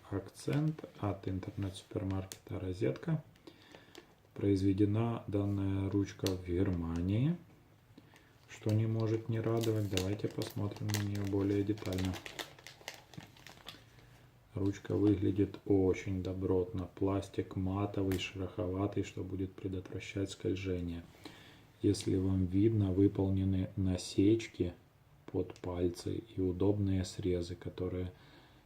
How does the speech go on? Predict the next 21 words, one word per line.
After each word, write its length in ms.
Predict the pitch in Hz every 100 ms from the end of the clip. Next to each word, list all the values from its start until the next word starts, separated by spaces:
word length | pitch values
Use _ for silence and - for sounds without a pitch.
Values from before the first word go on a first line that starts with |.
| - -
э, 380 | 92 90 87 95 - _
располагают 800 | 101 92 - 95 90 92 95 92
ручку 340 | - 95 - 92
в 60 |
руке 400 | 92 87 113 - -
очень 540 | 92 92 90 - 95 95
удобно. 580 | 117 107 92 82 - 87 - - - - - - - - - - - -
Э, 220 | - 90 90
толщина 800 | - 92 - - 101 98 110 120 - - - - - - - - - - -
данной 380 | 98 98 98 95
шариковой 680 | - 98 98 - 98 95 95
ручки 280 | 113 -
составляет 800 | 101 - - 87 90 98 98 95
ноль 240 | 95 101 104
пять 340 | - 95 -
миллиметра, 560 | 95 95 92 90 - 87
толщина 560 | - 87 - 92 92
линии. 480 | 90 87 87 85 82 - - - - - - -
Пишет 320 | 101 107 104 - -
изумительно, 760 | 98 98 98 95 92 85 85
нич-, 400 | 87 90 - -